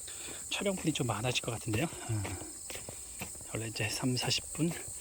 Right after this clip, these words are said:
한 시간가량 뛰어도, 어, 이십 분 정도의 일 부작만, 어, 됐는데,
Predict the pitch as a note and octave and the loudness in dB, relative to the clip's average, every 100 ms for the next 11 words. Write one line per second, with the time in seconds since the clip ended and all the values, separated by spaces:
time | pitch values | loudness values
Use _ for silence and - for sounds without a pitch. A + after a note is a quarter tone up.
0 | - - - - - E3 D3+ D3+ C#3 C3+ | -4 -2 -2 -2 0 2 6 6 6 4
1 | C3+ F#3 E3 C#3+ F#3 F#3+ - - - - | 4 4 6 6 4 4 0 -4 -6 -6
2 | - - - - - - - - - - | -6 -6 -6 -8 -6 -2 -2 -4 -8 -8
3 | - A2+ A2 A2 A2 A2 A#2+ C3 B2+ C3+ | -2 0 2 2 2 2 4 4 4 4
4 | C3 - - - - C3 B2+ A#2+ B2+ B2+ | 4 2 -6 -4 2 4 6 4 4 4
5 | B2+ - - - - - - - - - | 4 2 -4 -6 -6 -6 -6 -6 -4 2
6 | B2 B2 B2+ B2 A#2+ A#2 - - - - | 2 4 4 6 6 6 2 -4 -4 -6
7 | - - - - - - - - - - | -6 -4 -4 -6 -6 -6 -6 -4 -6 0
8 | A2+ A2 G#2+ G#2+ G2+ F#2 - A2 G#2+ C#3 | 0 2 0 0 0 -2 -2 0 2 2
9 | C3+ | 2